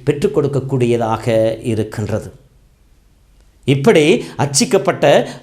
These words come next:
குருக்கள் எந்நாளும் கடவுளுக்கும் மக்களுக்கும் இடையே பலி செலுத்துபவர்களாக இருக்கின்றார்கள். எபிரேயர் புத்தகம் ஐந்து இரண்டிலே சொல்லப்படுகின்றது,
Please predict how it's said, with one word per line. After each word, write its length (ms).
குருக்கள் 680
எந்நாளும் 920
கடவுளுக்கும் 760
மக்களுக்கும் 640
இடையே 400
பலி 300
செலுத்துபவர்களாக 640
இருக்கின்றார்கள். 760
எபிரேயர் 260
புத்தகம் 440
ஐந்து 440
இரண்டிலே 360
சொல்லப்படுகின்றது, 800